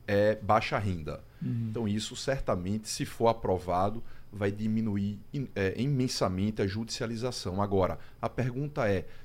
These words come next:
Speaker 1: será que um, essa lei não seria inconstitucional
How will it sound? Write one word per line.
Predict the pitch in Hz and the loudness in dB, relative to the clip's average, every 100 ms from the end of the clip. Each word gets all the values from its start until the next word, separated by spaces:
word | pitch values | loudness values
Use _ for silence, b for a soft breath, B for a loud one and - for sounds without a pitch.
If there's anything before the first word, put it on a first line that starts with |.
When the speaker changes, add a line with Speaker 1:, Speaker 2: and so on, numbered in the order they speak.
| B | B
Speaker 1:
será | - 127 147 | -2 0 0
que | - - 123 117 - - | -4 -6 -2 -2 -2 -8
um, | 131 131 | -6 -2
essa | 127 131 - 110 | 4 4 4 0
lei | 104 110 | 2 2
não | 101 117 | 2 0
seria | - 120 107 104 - | -2 -2 0 -2 -2
inconstitucional | 165 147 - 127 - - - 101 120 117 107 | -6 -6 -4 -4 -4 -8 -6 -2 0 0 -2